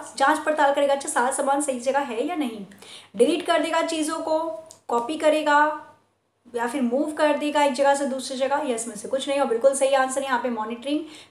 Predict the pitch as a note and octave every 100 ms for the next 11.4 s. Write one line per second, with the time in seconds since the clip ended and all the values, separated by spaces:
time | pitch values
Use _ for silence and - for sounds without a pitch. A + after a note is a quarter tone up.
0 | - C4+ C4+ E4 E4+ D4+ D4 D4+ D#4 D#4
1 | D4 D#4 D4+ B3+ C4 D4 D4+ E4 D4+ C4
2 | B3 D4 C#4 B3 A#3+ G#3+ A3+ C4+ D4 C#4+
3 | B3 A#3 A#3+ A#3 C#4 G4 - - - -
4 | - E4 F#4+ F#4 D#4 C4 A#3 C4 G3 -
5 | C#4+ F4+ G4 - - - - B3+ C#4 E4+
6 | F4+ F4+ D#4+ E4+ E4+ - D#4+ D#4+ E4 E4
7 | D#4+ D4+ D#4+ D#4+ D4+ D4 D#4 D4+ D4+ D4
8 | D4+ C#4+ D4+ - D#4 D#4 D4 D4 D4+ D4+
9 | D4 C#4 C#4 C4+ C4+ C#4 C#4 C#4+ D4 A#3
10 | A#3 C4 C4 - C4 B3+ B3 G#3 G3 A#3+
11 | C4 C4 B3+ C#4+